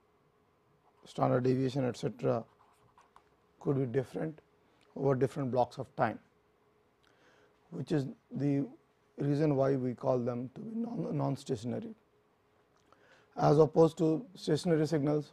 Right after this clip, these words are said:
whose R M S amplitude, whose mean, whose standard deviation is the same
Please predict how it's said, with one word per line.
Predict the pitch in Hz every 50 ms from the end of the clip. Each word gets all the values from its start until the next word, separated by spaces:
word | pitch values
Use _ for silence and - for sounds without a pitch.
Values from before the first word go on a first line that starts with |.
| 147 151
whose | 175 - 156 156 147 143 135 - - - _ _ _ _ _ _ _
R | - 151 156 156
M | 156 156 156
S | 147 -
amplitude, | 151 139 139 135 135 127 - 151 143 143 135 - - _ _ _ -
whose | 143 147 156 147 127
mean, | 123 139 147 147 143 139 139 139 139 _ _ _ _ _ _ _ _ -
whose | 147 143 147 151 143 131 127 127
standard | - - - 147 147 143 143
deviation | 139 139 131 120 - 160 -
is | 156 156 147
the | 147 151
same | - - 180 175 175 180